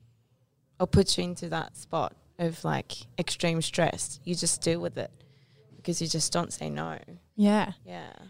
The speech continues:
Speaker 2: And, like, that's our biggest shame trigger is we don't wanna look like we can't handle it.
Speaker 1: Yeah, hundred percent.
Speaker 2: We wanna look like we can always
Speaker 1: Say
Speaker 2: juggle
Speaker 1: yes and
Speaker 2: everything
Speaker 1: yeah.
Speaker 2: and say yes
Speaker 1: Yeah.
Speaker 2: and,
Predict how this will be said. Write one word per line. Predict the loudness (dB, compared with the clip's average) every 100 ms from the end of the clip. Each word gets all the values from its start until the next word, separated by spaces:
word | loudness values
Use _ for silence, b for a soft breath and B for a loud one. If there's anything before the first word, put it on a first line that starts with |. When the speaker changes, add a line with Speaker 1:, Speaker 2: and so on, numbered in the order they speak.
| 6
Speaker 2:
And, | 8
like, | 8 6
that's | 4 4
our | 0 2
biggest | 2 2 0 0
shame | 2 4 4
trigger | 2 0 0 0 0
is | 0 0 0 0 -2 -6 -8 -10 b b b b b
we | 8
don't | 8 8
wanna | 6 8
look | 6 6
like | 4 2
we | 2
can't | 2 0 0
handle | 0 2 2 2
it. | -2 -8 -10
Speaker 1:
Yeah, | -8
hundred | -6 -8 -12
percent. | -14 -10 -10 -6
Speaker 2:
We | 0
wanna | 4 4
look | 4 2 0
like | 0 0
we | -2
can | 0
always | 0 0 0 0 -2 -2 -6
Speaker 1:
Say | -10 -14 b b
Speaker 2:
juggle | 6 8 8
Speaker 1:
yes | 4
and |
Speaker 2:
everything | 4 2 2
Speaker 1:
yeah. | 2 4 4
Speaker 2:
and | 2 0
say | 0
yes | 2 2 2 -2
Speaker 1:
Yeah. | -4
Speaker 2:
and, | -4 -4